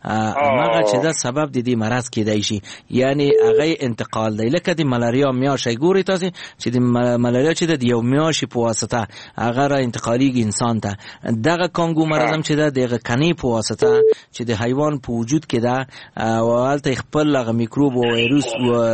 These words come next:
Speaker 1: حیوان ته داخل کړی ده، بیا دغه و همدغه کنه، همدغه حشره انسان وچیچي، بیا دغه ویروس را اخلي، د انسان وجود ته یې ورداخلوي. لکه د ملاریا ماشه چې د ملاریا، ملاریا چې د، د میاشتې په واسطه انتقالېږي، نو هغه هم د دې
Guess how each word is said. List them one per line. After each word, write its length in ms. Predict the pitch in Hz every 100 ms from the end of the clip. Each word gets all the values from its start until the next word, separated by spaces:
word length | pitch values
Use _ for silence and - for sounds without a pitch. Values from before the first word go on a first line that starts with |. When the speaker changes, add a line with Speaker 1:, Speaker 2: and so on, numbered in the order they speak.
| 110 101
Speaker 1:
حیوان 300 | 107 120 147
ته 80 | 156
داخل 300 | 165 165 165 151
کړی 180 | 165 165
ده، 160 | 170 170 - -
بیا 320 | 117 131 156
دغه 300 | 143 156 170
و 120 | 175 170 156 123
همدغه 320 | 127 151 165
کنه، 380 | 156 139 135 120 - - -
همدغه 320 | 120 127 151
حشره 440 | 143 139 - 139 135
انسان 400 | 135 120 170 175
وچیچي، 480 | 170 160 - 196 190 - - -
بیا 260 | 127 143 135
دغه 260 | 151 160 165
ویروس 400 | 160 160 175 -
را 80 | 147
اخلي، 340 | 117 165 175
د 80 | 170
انسان 320 | 147 131 139
وجود 200 | 139 135
ته 80 | 135
یې 40 | 123
ورداخلوي. 640 | 110 113 - 113 117 117 - - -
لکه 260 | - 185
د 120 | 170
ملاریا 420 | 156 135 135 147 143
ماشه 360 | 147 165 180
چې 120 | 160
د 80 | 139
ملاریا، 460 | 139 127 127 139 151 135 127
ملاریا 340 | 127 123 123 147
چې 100 | 151
د، 100 | 147
د 80 | 127
میاشتې 340 | 135 147 127 113
په 60 |
واسطه 320 | 117 104 113
انتقالېږي، 520 | 110 - 110 113 107 107 - - -
نو 120 | 120
هغه 160 | 131 165
هم 80 | 180
د 140 | 156
دې 120 | 131